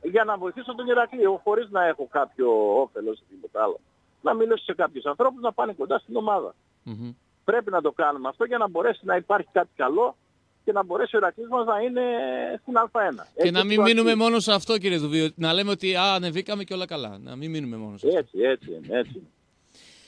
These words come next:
Speaker 2: Η φίλη Νατάσα από την, ε, Νότια Ελλάδα γράφει ένα μήνυμα, φίλη ακροάτρια: «Καλησπέρα, Γιώργο, και στον κύριο Δουβί. Είναι ένας από τους κορυφαίους μπασκετανθρώπους που είχαμε ποτέ στον Ηρακλή και όχι μόνο. Μας έχει λείψει πάρα πολύ και η γνώση του είναι απαραίτητες, ιδίως τώρα στην Basket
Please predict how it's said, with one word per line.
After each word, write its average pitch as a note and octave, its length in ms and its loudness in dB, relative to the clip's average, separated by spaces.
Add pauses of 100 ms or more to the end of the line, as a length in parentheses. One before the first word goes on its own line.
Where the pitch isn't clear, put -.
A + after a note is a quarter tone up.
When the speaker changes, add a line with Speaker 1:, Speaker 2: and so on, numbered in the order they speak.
(100)
Speaker 2:
Η D3+ 400 2
φίλη F3 200 2
Νατάσα F#3 360 0
από F3 160 -2
την, D3 240 -4
ε, C3+ 200 -2
Νότια E3+ 280 -2
Ελλάδα E3+ 320 0
γράφει E3 280 -4
ένα E3 160 -4
μήνυμα, F3+ 520 -2
φίλη D#3 180 -6
ακροάτρια: F3 580 -2
«Καλησπέρα, E3+ 520 -2
Γιώργο, F3+ 240 -2
και D#3+ 100 -4
στον D3+ 160 -4
κύριο E3 240 -2
Δουβί. D3 520 0
Είναι F3+ 260 -2
ένας F#3 240 -4
από D#3 140 -6
τους - 100 -14
κορυφαίους D#3+ 480 -4
μπασκετανθρώπους D3+ 1080 -4
που D#3 140 -4
είχαμε E3+ 300 -2
ποτέ D3+ 280 -8
στον E3 200 -8
Ηρακλή D3 280 -8
και D#3 120 -6
όχι D#3+ 220 -6
μόνο. E3+ 300 -4
Μας D3+ 220 -8
έχει E3+ 200 -6
λείψει E3 320 -6
πάρα D#3 260 -4
πολύ D3 320 -6
και E3+ 120 -6
η D#3 40 -2
γνώση D#3+ 300 -6
του - 60 -8
είναι E3+ 100 -4
απαραίτητες, D#3+ 480 -6
ιδίως D3 260 -10
τώρα D3 160 -8
στην C3+ 200 -16
Basket A#2 240 -10